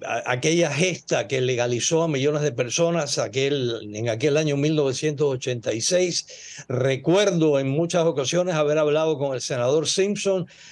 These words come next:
haber hablado con el congresista, eh, Mazzoli, y verdaderamente yo no veo, eh, representación congresional, eh, que tenga, eh,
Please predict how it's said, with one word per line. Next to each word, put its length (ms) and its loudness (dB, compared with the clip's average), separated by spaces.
haber 220 0
hablado 560 2
con 200 -4
el 180 -2
congresista, 1080 -2
eh, 320 -2
Mazzoli, 880 2
y 140 0
verdaderamente 920 2
yo 160 0
no 240 2
veo, 560 2
eh, 480 -4
representación 1500 0
congresional, 1000 0
eh, 160 -4
que 160 -2
tenga, 640 0
eh, 480 -2